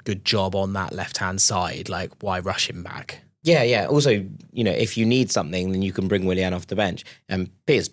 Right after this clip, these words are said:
Speaker 2: spot on. You can criticise loads of stuff about Andreas Pereira's game if, if you are so inclined. His productivity levels,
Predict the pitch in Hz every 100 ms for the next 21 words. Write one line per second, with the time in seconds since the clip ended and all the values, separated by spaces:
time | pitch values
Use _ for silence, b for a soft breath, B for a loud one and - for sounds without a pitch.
0 | _ - - 110 107 107 92 98 101 117
1 | 131 - 92 82 95 92 82 - 76 82
2 | 82 65 82 87 85 92 87 85 80 -
3 | 98 87 82 - - _ 110 - 76 _
4 | - 104 - 101 87 - 123 80 71 95
5 | - b b b _ 113 98 107 95 -
6 | 127 110 - 104 98 95 101 95 98 -
7 | - -